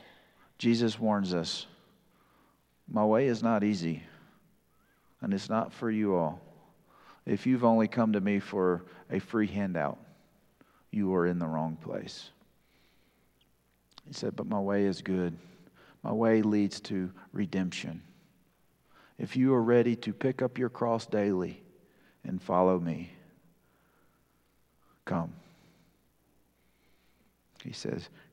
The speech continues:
"Come." He says, "And when you do, you will not be put to shame."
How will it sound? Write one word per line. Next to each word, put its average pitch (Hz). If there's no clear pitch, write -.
"Come." 85
He 110
says, 95
"And 95
when 104
you 107
do, 113
you 110
will 107
not 98
be 95
put 90
to 90
shame." -